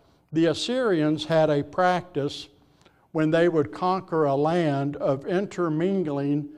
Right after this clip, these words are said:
those they conquered with their people. So they took the Israelites from their land and carried them to Assyria, and they took some Assyrians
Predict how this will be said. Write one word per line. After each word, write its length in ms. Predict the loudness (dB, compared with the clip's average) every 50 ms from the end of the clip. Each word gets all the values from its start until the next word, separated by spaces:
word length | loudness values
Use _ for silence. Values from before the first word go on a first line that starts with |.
| -20 -20 -20 _ _ _ _ _ 2
those 400 | 4 6 6 6 4 2 2 2
they 160 | 2 2 0
conquered 800 | 0 -4 -4 -4 -4 -4 -4 -4 -4 -2 -2 -2 -4 -6 -8 -4
with 300 | -2 -2 -2 -2 -2 0
their 300 | 2 2 2 2 0 -2
people. 680 | -4 -6 -6 -6 -8 -10 -12 -12 -12 -12 -12 -14 -18 _ _ _ _ _ _ _ _ _ _ _ _ _ _ _ _ _ _ _ -4
So 200 | 2 4 6 6
they 200 | 8 8 6 6
took 600 | 4 2 2 4 6 6 4 4 0 -6 -10 -4 0
the 200 | 2 4 6 6
Israelites 920 | 8 6 6 4 2 0 2 2 4 4 4 4 4 4 2 0 -2 -8
from 320 | -8 -2 0 0 2 4
their 300 | 4 4 4 6 4 4
land 540 | 2 0 0 0 -2 -2 -2 -2 -2 -4 -8 -14 -20 -20 _ _ _ _ _ _ _ -4
and 240 | -2 0 0 0 0
carried 500 | 2 2 4 4 4 4 2 2 0 0
them 440 | 2 2 2 2 2 0 -2 -4 -8 -14 -20 -20 _ _ _
to 200 | 0 2 2 4
Assyria, 840 | 2 0 0 2 4 4 4 4 4 2 2 2 2 2 0 -2 -4 -10 -20 -20 _ _ _ _ _ _ _ _ -4
and 180 | 0 2 2 4
they 120 | 4 2
took 300 | 2 2 2 2 2 0
some 260 | -2 -2 0 2 2
Assyrians 920 | 2 0 0 2 2 2 4 4 2 2 2 0 0 0 -2 -4 -6 -10